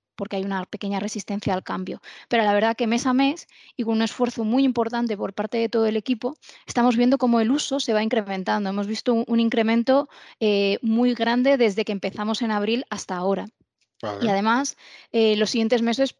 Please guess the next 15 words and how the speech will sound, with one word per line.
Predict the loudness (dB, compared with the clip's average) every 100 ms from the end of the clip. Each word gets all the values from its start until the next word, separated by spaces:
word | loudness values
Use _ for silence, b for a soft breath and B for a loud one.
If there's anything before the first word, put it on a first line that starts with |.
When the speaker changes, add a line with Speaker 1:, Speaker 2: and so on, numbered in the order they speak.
| -12
Speaker 1:
esperamos | -8 -4 -4 -2
conseguir | -2 -2 0 -2 -4
esa | -4 -4
tendencia | -2 -2 -2 -2
al | -2
alza | -4 -4
porque, | -4 -4 -4 -4 -4
eh, | -2 -2 -2 -4
vemos | -4 -2 -2
que | -2 0
la | 0
tendencia | 0 -4 -2 0 0
es | -2 -4
claramente | -4 -4 -6 -6
positiva. | -8 -8 -8 -10